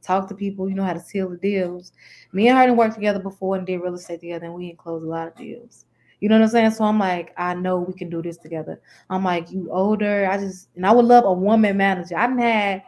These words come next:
men managers in the past, and that was cool and all, but I always have wanted a strong female, uh, manager on my side. You know what I'm saying? So she said, "You know what? I don't know too much about being a manager, and I'ma do all the research I can.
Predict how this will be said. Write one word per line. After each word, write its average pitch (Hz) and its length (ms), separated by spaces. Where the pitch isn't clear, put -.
men 214 320
managers 196 420
in 175 80
the 175 80
past, 180 460
and 180 100
that 220 140
was 233 180
cool 240 320
and 196 100
all, 185 120
but 180 100
I 180 60
always 196 400
have 185 140
wanted 175 280
a 170 80
strong 180 320
female, 165 540
uh, 165 120
manager 170 480
on 165 160
my 165 160
side. 165 460
You 196 60
know 208 80
what 214 60
I'm 214 60
saying? 220 360
So 180 360
she 247 160
said, 214 280
"You 208 60
know 220 160
what? 247 340
I 190 100
don't 247 180
know 190 120
too 233 200
much 220 180
about 196 180
being 196 160
a - 20
manager, 175 360
and 165 80
I'ma 185 160
do 180 220
all 185 300
the 185 80
research 190 380
I 180 120
can. 170 360